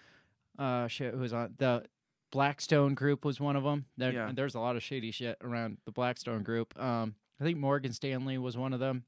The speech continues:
Speaker 2: Okay.
Speaker 1: <clears throat>
Speaker 2: So
Speaker 1: So
Speaker 2: apparently Universal Music Group and Sony Music Entertainment own, jointly own, uh, between six and seven percent of it.
Speaker 1: And Sony owns a ton of the media, too.
Speaker 2: Yeah, and,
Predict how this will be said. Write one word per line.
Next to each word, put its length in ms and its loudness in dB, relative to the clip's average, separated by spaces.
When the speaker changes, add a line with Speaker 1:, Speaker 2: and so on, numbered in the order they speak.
Speaker 2:
Okay. 380 -4
Speaker 1:
<clears throat> 40 -20
Speaker 2:
So 260 6
Speaker 1:
So 140 4
Speaker 2:
apparently 240 2
Universal 640 0
Music 320 0
Group 400 -4
and 360 -4
Sony 380 -2
Music 560 -2
Entertainment 800 -2
own, 500 -2
jointly 580 2
own, 480 0
uh, 320 -2
between 360 -4
six 260 -8
and 100 -4
seven 300 -4
percent 420 -6
of 140 -10
it. 220 -16
Speaker 1:
And 260 -4
Sony 360 -2
owns 380 -4
a 80 -6
ton 360 -4
of 180 -8
the 60 -8
media, 320 -4
too. 380 -4
Speaker 2:
Yeah, 280 -4
and, 420 -2